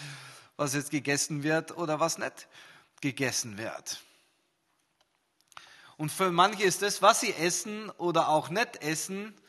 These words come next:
sogar identitätsstiftend. Also deine Identität ergibt sich ein Stück weit aus der Frage, wenn du gefragt bist, "Wer oder was bist du?", was würdest du antworten?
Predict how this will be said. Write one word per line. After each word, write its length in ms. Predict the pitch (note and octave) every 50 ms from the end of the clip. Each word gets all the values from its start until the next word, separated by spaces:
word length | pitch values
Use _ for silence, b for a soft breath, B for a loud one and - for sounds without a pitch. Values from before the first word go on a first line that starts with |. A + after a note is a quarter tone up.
| b b b b b b b b b b b b
sogar 920 | - - E3 E3 D3 E3+ E3 E3+ F3 F3+ F3 F3 - - - - - - -
identitätsstiftend. 1700 | - F3+ E3+ F3+ F3+ F3 E3+ F#3+ F#3 F3 - - G3 G#3+ A3 F#3+ - - - - - D#3+ D3+ D3 - - C#3+ B2 F#2 D#2 - - - - - - - - _ _ _ _ _ _ _ _ _ _ _ _ _ _ _ _ _ _ _ _ _ _ _ _
Also 240 | - C3 B2 C3 C3+
deine 340 | A#2+ - - D3+ D3+ D3 D3+
Identität 1040 | D3 F3 F3 D3+ E3+ E3 D#3+ D3 D3+ C3+ - D#3+ E3+ F3+ G3 G3 F#3+ - - - - B B B B B B B B
ergibt 320 | D#3+ D#3+ - F#3+ F#3 E3
sich 100 | F#3 F#3
ein 80 | F3+ D#3
Stück 220 | - G#3 G3 -
weit 240 | G3 F3+ F3+ F3+ -
aus 220 | - E3+ E3 D#3
der 100 | F3+ E3+
Frage, 380 | - - D#3 D3 D#3+ E3+ E3+ F#3
wenn 100 | F3+ E3+
du 100 | E3+ D#3+
gefragt 440 | E3 D#3 - D#3+ D#3 E3 E3 E3 -
bist, 240 | E3+ D#3 - - C#3 B2
"Wer 320 | D3 D3+ E3 F3+ G3 G3
oder 300 | F#3 F3+ D#3+ D#3+ D3+ C3+
was 340 | D#3 D#3 E3 D#3+ - - -
bist 320 | - G#3+ A#3 - - - F3
du?", 340 | E3+ F#3 G#3+ A3+ A#3+ A#3 - - -
was 300 | F3 D#3+ E3+ F3 E3+ F3
würdest 260 | G3 F#3+ F#3+ F3+ -
du 20 | G3
antworten? 800 | - F3 A3 D4 - F#3 D#3+ B2+ G#2+ G#2+ - - - - D3